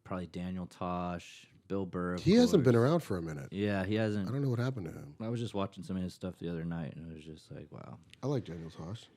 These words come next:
Speaker 1: He rides that fine line of just, like, keep you on the edge of your seat. Like, what the fuck is he
Speaker 2: Well,
Speaker 1: gonna
Speaker 2: he does
Speaker 1: say?
Speaker 2: everything with a smile, and you can't,
Speaker 1: Yeah.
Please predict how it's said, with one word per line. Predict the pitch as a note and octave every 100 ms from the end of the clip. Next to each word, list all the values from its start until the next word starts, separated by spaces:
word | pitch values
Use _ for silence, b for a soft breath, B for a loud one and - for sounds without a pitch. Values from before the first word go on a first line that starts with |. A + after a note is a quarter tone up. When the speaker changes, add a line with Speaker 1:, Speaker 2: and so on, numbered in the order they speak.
| _
Speaker 1:
He | - G#2+
rides | F#2+ F#2 F2
that | F2 D#2+ -
fine | F2+ F2+ F2
line | E2+ E2+
of | D#2+
just, | E2+ E2 -
like, | E2 D#2+ - -
keep | - F#2+ -
you |
on | F2
the | E2+
edge | F2 E2+
of |
your | D#2+
seat. | D#2 E2+ E2
Like, | C#2+
what | E2+ A#2
the | C#3+
fuck | - C#3+ -
is | C#3+
he |
Speaker 2:
Well, | B2+
Speaker 1:
gonna | A#2+
Speaker 2:
he | C#3+
does | D3+ D3
Speaker 1:
say? |
Speaker 2:
everything | D#3 D3+ D3 C#3
with | C3
a | G#2+
smile, | - C3 C3+ A2+ E2+
and | F#2
you | A2 C3
can't, | C#3+
Speaker 1:
Yeah. | D3